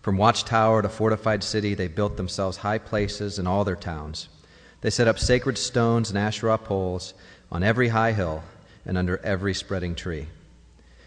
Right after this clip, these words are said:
At every high place they burned incense, as the nations whom the Lord had driven out before them had done.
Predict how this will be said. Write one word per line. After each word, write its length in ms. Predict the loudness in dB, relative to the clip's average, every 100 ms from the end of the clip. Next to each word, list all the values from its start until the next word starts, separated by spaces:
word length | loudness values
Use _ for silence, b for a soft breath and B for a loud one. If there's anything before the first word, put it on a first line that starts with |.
| b b
At 140 | 0
every 280 | 2 4 4
high 220 | 4 2
place 340 | 4 2 2
they 140 | 2 0
burned 240 | 2 4
incense, 480 | 4 2 -2 -4 -4
as 100 | -4
the 80 | 0
nations 500 | 2 2 0 0 0
whom 160 | 0
the 80 | 2
Lord 300 | 2 2 0
had 140 | -2 -2
driven 260 | 0 2
out 160 | 0 -2
before 300 | -4 -2 0
them 100 | -2
had 140 | -2
done. 300 | -4 -4 -6